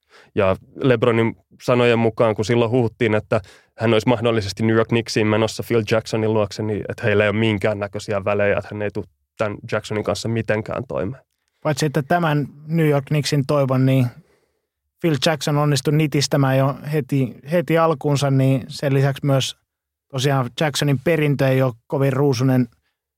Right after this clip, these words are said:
Speaker 2: Knicksissä, eli voisi sanoa, että tosiaan Porzingis ja Nili Kiina ovat ne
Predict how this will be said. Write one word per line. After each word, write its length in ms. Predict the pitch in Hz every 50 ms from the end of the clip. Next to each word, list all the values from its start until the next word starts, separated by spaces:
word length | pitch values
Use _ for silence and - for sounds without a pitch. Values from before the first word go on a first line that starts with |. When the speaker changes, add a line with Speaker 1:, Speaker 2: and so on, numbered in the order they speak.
| _ _ _
Speaker 2:
Knicksissä, 480 | - 156 147 120 - 127 123 - - 139
eli 180 | 131 131 127 117 _ _ _ _ _ 131 127
voisi 300 | 147 151 147 139 - -
sanoa, 320 | 160 151 151 147 143 139
että 220 | 135 - - 147 -
tosiaan 340 | 143 139 131 147 139 127 113
Porzingis 600 | - 156 147 135 - - 156 151 147 143 131 -
ja 100 | 151 135
Nili 380 | 135 135 135 147 147 139 143 135 139
Kiina 340 | 147 147 147 139 135 127 127
ovat 260 | 131 131 123 117 139
ne 140 | 143 131